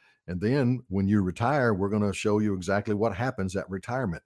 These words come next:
Uh, we're gonna add Social Security to it and show you exactly. So how, how can we, how can we fill that income gap?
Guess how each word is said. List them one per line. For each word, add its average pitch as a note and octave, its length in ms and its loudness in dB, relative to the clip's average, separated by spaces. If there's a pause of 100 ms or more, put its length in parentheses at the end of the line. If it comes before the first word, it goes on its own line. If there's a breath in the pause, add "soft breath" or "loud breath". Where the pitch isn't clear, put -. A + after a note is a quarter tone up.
(500)
Uh, E2 240 -6
we're E2+ 120 -8
gonna F#2 260 -2
add F#2+ 200 -2
Social - 380 0
Security A#2 580 -4
to D#2+ 200 -6
it C2 180 -10
and E2 160 -10
show F2+ 220 -2
you F#2 160 -2
exactly. F2 640 -4 (920 soft breath)
So F#2+ 180 0
how, G#2 320 4
how A#2 220 4
can C3 300 4
we, A#2 320 4
how B2+ 140 -2
can B2+ 180 4
we A#2+ 80 6
fill A#2+ 300 2
that G#2 200 2
income G2+ 460 0
gap? E2 300 -8